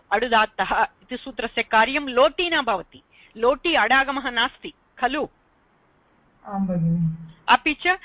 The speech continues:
Speaker 1: सृजभ्यस्तविधिभ्यश्च लङ्घः शाकटायनस्यैव, अनयोः सूत्रयोः कार्यं नित्सु लकारेषु, इत्युक्ते लङ्घः शाकटायनस्यैव इति सूत्रं लङ् लकारे कार्यं करोति, सृजभ्यस्तविधिभ्यश्च इति सूत्रं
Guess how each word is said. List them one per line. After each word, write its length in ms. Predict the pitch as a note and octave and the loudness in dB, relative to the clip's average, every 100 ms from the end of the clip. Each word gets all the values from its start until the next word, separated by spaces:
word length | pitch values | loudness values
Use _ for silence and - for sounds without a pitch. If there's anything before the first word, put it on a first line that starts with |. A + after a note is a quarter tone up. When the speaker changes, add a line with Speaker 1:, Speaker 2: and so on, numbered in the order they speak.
| - _ | -18 _
Speaker 1:
सृजभ्यस्तविधिभ्यश्च 1300 | C4+ A#3+ D4 - C#4+ - C4+ B3+ B3 G#3+ - B3 - D4 | -6 -2 -2 -2 -6 -4 -4 -4 -10 -8 -4 -4 0 0
लङ्घः 520 | D#4 A#3 B3 C4 C4 | 2 0 0 0 0
शाकटायनस्यैव, 1300 | - G#3 B3 B3 A#3+ A#3+ A3+ - G#3 G3 G3 A#3+ - _ | -2 -2 0 0 0 0 -6 -10 -6 -6 2 4 4 _
अनयोः 420 | G3+ A3+ C4 C4 C4 | -12 -6 -2 -2 -4
सूत्रयोः 720 | - A#3+ A#3+ A#3 A3 - E4 - - - | -14 -12 -10 -6 -6 -4 -6 -6 -16 -2
कार्यं 360 | G#3+ G#3+ B3 F4 - _ _ _ G#3+ | 2 4 2 -4 -4 _ _ _ -6
नित्सु 300 | C4+ D4 E4 | -4 -2 -2
लकारेषु, 680 | C4+ - G#3+ F#3+ D#3+ - D#3+ _ _ - | 0 4 2 2 -2 -10 -16 _ _ -18
इत्युक्ते 400 | A#3 C#4 - E4 | -12 -12 -2 0
लङ्घः 420 | D4+ A#3 C4+ C4 | 0 -2 0 -2
शाकटायनस्यैव 1300 | C4 A#3+ A#3+ B3+ B3 A#3+ A#3 A3+ - G#3+ G#3+ G#3 C4 - F#3+ | -2 -2 -2 0 0 0 -4 -8 -4 -4 -2 2 2 2 -8
इति 180 | G#3 | -16
सूत्रं 360 | A#3+ C4+ A#3+ A3 | -16 -14 -12 -8
लङ् 240 | G3 A#3+ | -6 -4
लकारे 380 | B3+ B3 B3+ A#3+ | -2 0 0 0
कार्यं 340 | A#3 G3+ G#3 A#3 | 0 -2 -2 -6
करोति, 480 | G#3+ G#3 G3 A3 G#3 - - - | -10 -10 -10 -12 -14 -18 -20 -14
सृजभ्यस्तविधिभ्यश्च 1300 | B3 C#4 A3+ B3+ C4 - A#3+ A3 A3+ F#3 A3+ - C4 | -2 -2 -2 -4 -4 -6 -6 -6 -10 -6 -6 -4 -2
इति 240 | A#3+ A3+ | -2 -2
सूत्रं 400 | - A#3 A3 A#3 | -16 -12 -6 -6